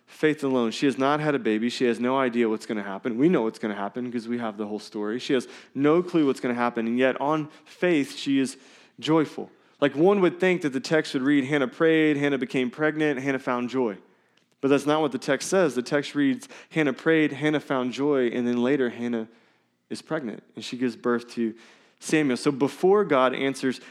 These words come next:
Hannah's prayer, she's no longer sad. She just finds her comfort in the Lord for the first time, probably in years, it looks like. And, and for us, then, that's an incredible picture of faith, right? Before God answers the prayer, Hannah is no longer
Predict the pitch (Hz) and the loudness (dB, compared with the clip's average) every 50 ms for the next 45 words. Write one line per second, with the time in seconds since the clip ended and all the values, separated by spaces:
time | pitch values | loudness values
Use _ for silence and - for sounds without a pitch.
0 | - - - 160 156 147 139 - - - 170 175 165 147 139 139 135 - - - | -14 -4 0 2 2 2 2 0 -2 0 2 4 4 4 2 2 -2 -6 -8 -2
1 | - 156 139 131 143 139 139 135 131 127 117 120 - - 151 147 123 101 - _ | 0 0 2 2 2 0 0 0 0 -2 -2 -4 -6 -4 -4 -4 -4 -6 -12 _
2 | _ _ _ _ _ _ _ _ _ _ _ - - 165 151 147 - - - 160 | _ _ _ _ _ _ _ _ _ _ _ -6 -4 -2 -2 -2 -4 -2 0 0
3 | 151 151 147 143 139 135 135 - 156 160 156 - 143 131 120 - - 151 156 156 | 2 2 2 0 0 -2 -2 -2 -6 -6 -4 0 -2 -2 0 0 0 0 0 0
4 | 151 143 139 135 131 135 123 117 - - 170 180 190 175 165 156 - 156 151 143 | 0 2 2 2 4 2 2 0 0 2 4 4 4 4 2 0 0 0 0 0
5 | - - 160 156 139 127 120 - 143 135 131 131 131 127 120 127 127 123 120 - | -2 -2 -2 -2 -2 -2 -2 -2 -2 -2 -2 0 -2 -2 -2 -2 -2 -2 -4 -6
6 | - - - - - 117 120 131 139 165 196 220 196 143 - - 117 110 107 113 | -12 -20 -20 -16 -10 -8 -4 0 2 2 4 2 2 0 -2 -4 -4 -2 -2 -2
7 | 107 - - 110 104 101 98 101 - 135 135 135 - 160 151 - - 156 160 196 | -4 -4 -8 -6 -4 -4 -4 -4 -2 -2 -2 -2 0 -2 -4 -2 0 2 2 2
8 | 220 - - - 151 143 139 135 160 185 - - 233 202 170 - - 170 160 156 | 2 0 -2 -2 -2 -2 0 0 0 -2 -2 -2 -4 -4 -4 -4 -4 -4 -4 -4
9 | 147 139 - - 160 - - 127 120 120 - - 208 131 101 - - _ _ _ | -4 -6 -6 -8 -8 -8 -6 -8 -8 -6 -6 -6 -8 -8 -8 -12 -18 _ _ _
10 | _ _ _ _ _ _ _ _ _ _ _ _ _ _ _ _ - 123 131 131 | _ _ _ _ _ _ _ _ _ _ _ _ _ _ _ _ -4 -2 -2 -2
11 | 127 127 - - - 185 202 202 175 160 139 131 131 - - 131 127 - - 127 | -2 -6 -4 2 4 4 4 4 4 4 4 4 4 2 0 -2 -4 -4 -6 -8
12 | 113 123 110 - - 135 127 120 117 110 120 123 123 120 117 110 107 120 113 113 | -4 -4 -4 -2 0 0 2 2 2 2 0 0 0 0 0 -2 -2 -2 -2 -2
13 | 110 107 104 98 98 - | -2 -4 -4 -4 -6 -8